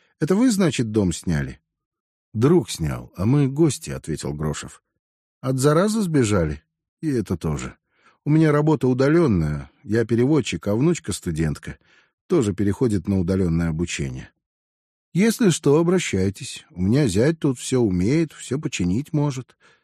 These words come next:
"Спасибо". В это время пролетел самолёт. Они подняли головы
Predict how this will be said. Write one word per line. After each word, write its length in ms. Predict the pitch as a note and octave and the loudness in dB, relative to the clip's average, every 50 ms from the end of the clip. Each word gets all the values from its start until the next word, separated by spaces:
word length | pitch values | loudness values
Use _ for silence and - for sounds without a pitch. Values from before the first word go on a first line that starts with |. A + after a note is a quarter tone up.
| _ _ _ | _ _ _
"Спасибо". 560 | - - - G2+ E2+ - - C2 A#1 - - - _ _ _ _ _ _ _ _ _ _ _ _ - | -20 -8 -6 -4 -4 -4 -6 -8 -10 -12 -16 -20 _ _ _ _ _ _ _ _ _ _ _ _ -6
В 160 | G#2 G#2 C#3 | -2 2 2
это 180 | F#3+ F#3+ - E3 | 2 4 2 2
время 360 | C#3+ D3 E3 F#3+ F3+ E3 D3+ | 2 2 2 2 2 2 2
пролетел 520 | C3 C3 A#2+ A#2 A2+ A2 G#2 - D#3 C#3+ A2+ | 0 0 0 2 2 0 0 -2 -4 -4 -4
самолёт. 560 | - - A2 A2+ A#2+ B2+ B2+ A#2+ E2+ E2 - _ - - - - - | -2 -2 0 0 0 0 0 0 -2 -2 -6 _ -20 -20 -20 -10 -2
Они 180 | E2 G#2 A#2+ | 2 2 2
подняли 480 | A2+ - D#3 D#3 B2+ G2+ G#2 G#2+ G2 F#2+ | 2 2 0 0 0 2 0 2 2 2
головы 560 | E2+ E2+ A2 D#3 F3 E3+ D#3+ D3+ D#3 D3+ - | 0 2 2 2 4 4 4 4 2 0 0